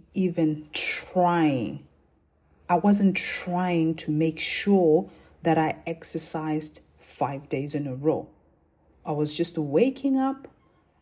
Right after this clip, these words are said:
and doing it because nothing was pushing me. Shame was not pushing me or driving me.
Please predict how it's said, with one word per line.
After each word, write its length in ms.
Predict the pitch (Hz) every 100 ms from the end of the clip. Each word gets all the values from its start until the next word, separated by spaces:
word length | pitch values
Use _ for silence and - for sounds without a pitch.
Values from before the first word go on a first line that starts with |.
| _ -
and 260 | 190 175 139
doing 320 | 160 147 117
it 240 | - - - _ _ _ _ - - _ -
because 340 | 202 214 202
nothing 680 | 185 185 202 208 226 202 185
was 160 | 165
pushing 720 | - - - 190 - 165 156
me. 220 | 135 - - _ _ _ _ _ _
Shame 680 | - - - 196 226 202 170
was 200 | 147 -
not 240 | 151 -
pushing 480 | - 131 - 160 143
me 140 | - -
or 140 | 156
driving 640 | 143 - 147 143 147 127 117
me. 160 | 110